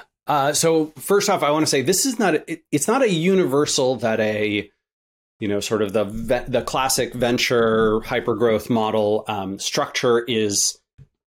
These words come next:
always absolutely negative for customers. It's just that the incentives will often create conflict.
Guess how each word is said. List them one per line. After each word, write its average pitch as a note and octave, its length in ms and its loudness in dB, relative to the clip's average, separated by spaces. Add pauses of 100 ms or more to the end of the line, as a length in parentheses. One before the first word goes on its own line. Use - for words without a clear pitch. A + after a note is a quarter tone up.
always D#3+ 540 4
absolutely C3 720 0
negative A#2+ 420 0
for A2+ 180 0
customers. D#3+ 680 0
It's - 140 -2
just E3+ 280 0
that D#3 160 0
the C#3 100 2
incentives D#3+ 840 0
will E3+ 460 2
often C#3 400 2
create A#2+ 360 -2
conflict. - 800 -6